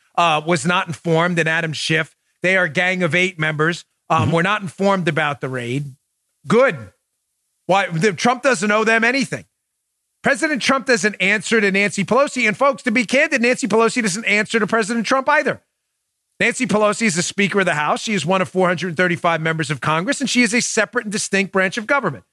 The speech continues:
Speaker 1: So is the President of the United States, who I believe is a unitary executive if you read the Constitution.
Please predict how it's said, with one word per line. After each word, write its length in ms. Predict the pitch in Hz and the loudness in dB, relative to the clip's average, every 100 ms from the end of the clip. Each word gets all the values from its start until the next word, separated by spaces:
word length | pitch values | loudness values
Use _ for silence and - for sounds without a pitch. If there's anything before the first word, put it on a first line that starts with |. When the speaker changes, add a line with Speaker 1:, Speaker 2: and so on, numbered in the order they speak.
| _ _ _ _ _ _ _ - | _ _ _ _ _ _ _ -4
Speaker 1:
So 280 | 233 214 | 0 2
is 100 | 240 | 0
the 100 | 240 | -2
President 200 | 208 240 | 0 0
of 40 | 190 | 0
the 160 | 233 208 | 0 0
United 180 | 196 208 | 0 -4
States, 500 | - 135 147 - - _ _ _ - | -6 -6 -6 -8 -16 _ _ _ 0
who 80 | |
I 80 | 262 | 2
believe 300 | 254 226 233 | 2 2 2
is 100 | 214 | 2
a 40 | 233 | 2
unitary 600 | 202 208 202 180 175 226 | 4 4 2 2 2 0
executive 560 | 233 277 254 202 180 196 | 0 0 0 0 0 0
if 120 | 190 | -2
you 100 | 180 | -2
read 200 | 156 143 | 0 0
the 60 | |
Constitution. 800 | 127 147 139 - 139 208 196 - | 0 -2 -2 -6 0 0 0 -6